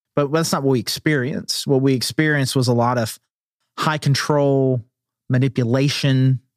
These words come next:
anger, those sorts of things. I mean, this is a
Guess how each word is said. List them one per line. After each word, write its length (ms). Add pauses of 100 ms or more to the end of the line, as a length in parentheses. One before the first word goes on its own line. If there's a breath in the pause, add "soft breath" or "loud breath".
(480)
anger, 720 (160)
those 220
sorts 260
of 120
things. 280
I 40
mean, 100
this 180
is 120
a 100